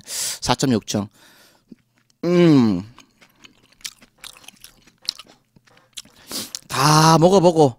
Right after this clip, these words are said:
어, 느끼는 생각이지만, 배달 음식점에서 이 정도 퀄리티가, 어, 나오고 해산물이 이 정도로 들어갔다. 어, 뭐 특별히 뭐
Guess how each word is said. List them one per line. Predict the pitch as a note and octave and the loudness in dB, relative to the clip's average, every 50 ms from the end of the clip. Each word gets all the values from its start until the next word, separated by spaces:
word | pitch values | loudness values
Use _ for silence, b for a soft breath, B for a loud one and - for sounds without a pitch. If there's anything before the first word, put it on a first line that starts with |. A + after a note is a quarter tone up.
| _ - | _ -4
어, | B2+ C#3 C3+ C3 C3 | -2 0 0 0 0
느끼는 | C3+ - D#3+ D#3 D3 | -2 -2 -2 -2 -2
생각이지만, | C#3+ D#3 D#3+ E3 D#3 C#3+ A#2+ A#2 A#2 C3 B2+ A#2 - B B B B B B B B | -2 -2 -2 -2 -2 -2 -2 -2 -2 -2 -2 -2 -4 B B B B B B B B
배달 | - B2 D#3 G#3 G#3+ A3+ | 2 2 4 4 4 2
음식점에서 | A3 G3+ G3 - - - G3 F3 D3 B2+ C#3+ F3 E3+ C3+ A2+ | 2 0 -4 -4 -4 -2 0 0 0 0 0 0 0 0 0
이 | A2 | 0
정도 | B2 D3 E3+ F3 F#3+ G3 G3 G3 F#3+ F#3 F3+ E3+ D#3+ C#3+ B2+ G#2+ D#2 - | -2 -4 -2 -2 0 2 2 2 2 2 0 0 0 0 0 -2 -2 -4
퀄리티가, | - F3 F3+ F3+ F3+ F3 - E3+ D3 C#3 B2+ B2 A2 A2+ C#3+ - - | -6 -6 -4 -4 -4 -6 -6 -6 -4 -2 0 0 0 -2 -4 -8 -10
어, | - G#2 A#2 A2 | -8 -6 -4 -2
나오고 | G#2 G2+ A2 C3 C3+ A#2+ A#2 G#2+ G#2+ C3 D3+ | 0 2 2 2 2 0 0 0 0 0 -2
해산물이 | D#3+ F3 E3+ E3 D3+ B2+ | -4 -4 -2 -2 -2 -2
이 | |
정도로 | G#2+ A#2 A#2+ D#3+ D3+ | -2 -2 -2 -4 -4
들어갔다. | - C#3 C#3 B2 A2 - - C3+ C3 A#2+ - b b b b b b | -4 -4 -4 -4 -4 -4 -2 -2 -2 -2 -2 b b b b b b
어, | A#2 B2 B2 A#2+ A2+ - _ _ _ _ - - - - | -2 0 0 0 -2 -6 _ _ _ _ -20 -16 -8 -6
뭐 | A#2+ A#2+ | -6 -6
특별히 | - - G#3+ G3 F3+ D3+ | -4 -2 -2 0 0 2
뭐 | C3+ C3 B2+ - | 2 0 0 -2